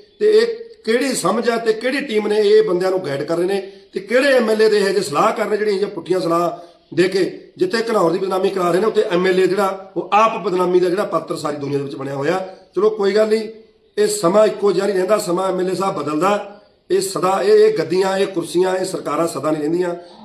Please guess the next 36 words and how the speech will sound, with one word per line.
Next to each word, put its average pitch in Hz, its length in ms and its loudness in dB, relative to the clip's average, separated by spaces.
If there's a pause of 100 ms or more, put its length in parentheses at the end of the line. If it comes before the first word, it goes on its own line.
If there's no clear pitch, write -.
ਇਹ 165 80 2
ਚੇਂਜ 160 260 0
ਹੁੰਦੀਆਂ 147 320 0
ਨੇ। 214 280 0 (540)
ਪਿੰਡਾਂ 170 280 2
ਦੇ 185 60 2
ਵਿੱਚ 175 200 2
ਆਓ, 180 320 2
ਬਰਾਬਰ 175 360 0
ਬੰਦੇ 160 320 -2
ਖ-, 175 120 -8
ਬੰ-, 147 240 -8
ਬੰਦਿਆਂ 147 380 -2
ਨੂੰ 180 260 0 (160)
ਹੁਣ 175 100 0
ਫਾਰਮ 165 420 0 (280)
ਵੱਢ 180 140 2
ਟੁੱਕ 190 200 -2
ਸ਼ੁਰੂ 208 200 0
ਹੋ 175 60 4
ਚੁੱਕੀ 175 300 -2
ਆ। 185 100 -2
ਕੱਲ੍ਹ 175 200 -2
ਕਿਸੇ 175 140 0
ਦਾ 170 120 0
ਬਾਦਰੇ 170 360 0
ਦਾ 208 120 2
ਕਹਿੰਦੇ, 202 400 0 (420)
ਅਹ, 170 480 -6
ਵੀਡੀਓ 170 220 0
ਬਣਾ 175 220 0
ਕੇ 180 100 -2
ਲੱਗੇ 175 280 0
ਹੋਏ 180 140 2
ਨੇ 180 80 -2
ਸੈਕਟਰੀ 180 500 -4